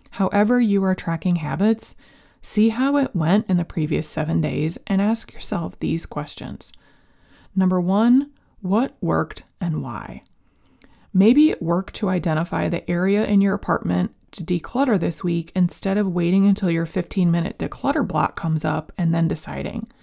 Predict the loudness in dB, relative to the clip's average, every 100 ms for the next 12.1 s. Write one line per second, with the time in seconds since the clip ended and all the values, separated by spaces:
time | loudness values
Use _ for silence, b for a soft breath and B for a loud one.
0 | b b -2 2 2 2 2 0 0 -2
1 | -4 -6 -6 -6 -4 -2 -2 -4 -6 -8
2 | -4 -4 -2 -4 -6 -10 -10 -16 -20 _
3 | _ _ 0 6 8 10 10 10 6 4
4 | 4 0 2 2 2 0 0 0 2 2
5 | 0 0 0 -2 0 2 2 0 -2 0
6 | 0 0 2 2 2 2 -2 0 0 0
7 | -2 -2 -2 -4 -6 -8 -8 -10 -12 _
8 | 0 2 4 2 2 0 2 2 2 -2
9 | 2 0 2 0 0 0 0 -2 -6 -4
10 | -4 -2 -2 -2 -2 -6 -4 -4 2 4
11 | 4 4 2 -2 0 0 0 -4 -4 -4
12 | -6